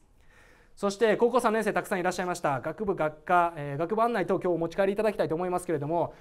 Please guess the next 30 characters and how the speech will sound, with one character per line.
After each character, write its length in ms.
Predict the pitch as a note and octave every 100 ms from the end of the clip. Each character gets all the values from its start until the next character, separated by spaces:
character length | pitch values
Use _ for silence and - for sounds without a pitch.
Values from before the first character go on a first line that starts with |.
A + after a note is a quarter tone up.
| -
今 220 | F3+ G3+
か 100 | G#3
ら 100 | G#3+
全 220 | F3 G3+
部 60 | G#3
読 140 | E3+
み 280 | E3+ F#3 F#3
込 140 | F3+ G3+
む 100 | G3+
の 100 | E3+
も 80 |
大 200 | C3 D#3
変 120 | F3+ F#3+
か 100 | D#3
と 60 |
思 120 | C3
い 60 | C3+
ま 100 | C3+
す。 120 | C3+ - - -
え 360 | E3 D3+ D3 D3
ー、 20 |
十 180 | C#3 G#3+
五 120 | G#3+
学 460 | G#3+ G3+ - - A#3
部、 80 | E3
四 180 | G3+
十 120 | D3+ C#3
九 160 | E3
学 180 | F3+ F3+
科、 260 | E3+ B2+